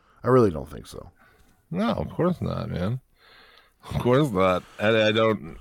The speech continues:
Speaker 2: I don't understand why, you know. It would have just been fine one time, but he'll be around, so I guess we'll see what happens.
Speaker 1: Yeah. Hopefully around means sporadic appearances.
Speaker 2: <laughs> Yeah, well,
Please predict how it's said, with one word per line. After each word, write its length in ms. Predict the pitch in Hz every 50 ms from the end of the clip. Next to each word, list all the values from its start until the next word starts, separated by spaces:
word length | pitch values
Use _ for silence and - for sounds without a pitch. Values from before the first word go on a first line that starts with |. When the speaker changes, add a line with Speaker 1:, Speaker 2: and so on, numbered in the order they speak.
| - 101
Speaker 2:
I 100 | 98 104
don't 140 | 107 107 104
understand 560 | 101 98 95 90 - 98 92 98 101 98 90
why, 220 | 85 85 90 92 95
you 720 | 98 98 92 92 85 82 - - - - - 82 80 78
know. 200 | 76 78 82 92 - _ _ _ _ _ - _ _ _ _ _ _ _ _ -
It 60 | 151
would 100 | 190 196
have 60 | 180
just 140 | 185 180 165
been 120 | 170 151 123
fine 460 | 131 127 117 101 95 90 85 87 95 -
one 260 | - 98 104 110 107 101
time, 380 | - 98 95 90 87 85 85
but 160 | 85 92 92
he'll 160 | - 101 110 107
be 140 | 104 110
around, 380 | 104 98 95 95 92 87 85 85
so 120 | - -
I 80 | 80 82
guess 180 | 82 82 - -
we'll 80 | 82 -
see 100 | - 78
what 100 | 73 78
happens. 400 | 73 73 73 80 78 78 87 - _ _ _ _ _ _ _ _ _
Speaker 1:
Yeah. 160 | - 64 55 - -
Hopefully 520 | - - 151 180 185 - - 180 180 175 156
around 680 | 131 131 127 127 127 131 135 135 135 135 135 123 120
means 580 | 117 117 117 110 107 107 101 95 - - - - - _ -
sporadic 640 | - - - 127 117 113 110 104 107 104 98 95 -
appearances. 760 | 95 87 107 95 87 82 76 62 55 - - - - - - - _
Speaker 2:
<laughs> 640 | - - _ _ _ _ _ _ _ _ _ - - _ _ _ _ _ - _ _ - - - - - - - -
Yeah, 200 | 87 78 - - - - _ _ _ _ -
well, 300 | - - 90 90 87